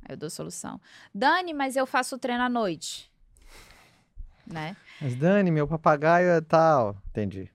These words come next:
Speaker 1: Exatamente. Mas então a gente vai pensar, né, um beabá.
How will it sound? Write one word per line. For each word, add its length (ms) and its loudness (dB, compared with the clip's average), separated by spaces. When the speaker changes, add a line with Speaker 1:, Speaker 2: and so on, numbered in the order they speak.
Speaker 1:
Exatamente. 840 -8
Mas 200 0
então 280 0
a 60 -2
gente 280 -6
vai 220 2
pensar, 480 -4
né, 200 -4
um 120 -4
beabá. 460 -2